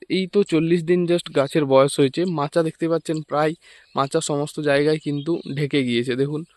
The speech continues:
মাচা কিন্তু সমস্ত জায়গায় ঢেকে গিয়েছে এবং ফলও বেশ ভালো পরিমাণে আসতে শুরু করে দিয়েছে।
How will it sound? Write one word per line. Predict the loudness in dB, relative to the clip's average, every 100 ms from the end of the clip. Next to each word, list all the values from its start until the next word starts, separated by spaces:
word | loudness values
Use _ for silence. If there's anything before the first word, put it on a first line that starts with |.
| _ -20 -20 _
মাচা | -4 -2 -2
কিন্তু | -2 -6
সমস্ত | -4 -4 -4 -2
জায়গায় | -2 0 -2
ঢেকে | -4 -6
গিয়েছে | -4 -4 -4 -4
এবং | -4 -4 -6
ফলও | 0 2 4 2 0 _ _ -8
বেশ | -2 -2 -2
ভালো | 0 2 2
পরিমাণে | 2 2 2 0 0
আসতে | -2 0 -4
শুরু | -2 -2 0
করে | 2 0
দিয়েছে। | 2 0 0 -4